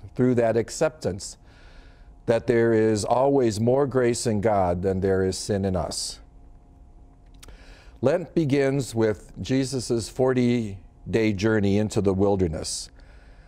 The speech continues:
where, according to Saint Mark, he was tempted by Satan and was with wild beasts.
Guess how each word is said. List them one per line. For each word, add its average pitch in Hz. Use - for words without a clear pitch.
where, 113
according 120
to 113
Saint 120
Mark, 113
he 110
was 104
tempted 127
by 98
Satan 127
and 107
was 107
with 110
wild 104
beasts. -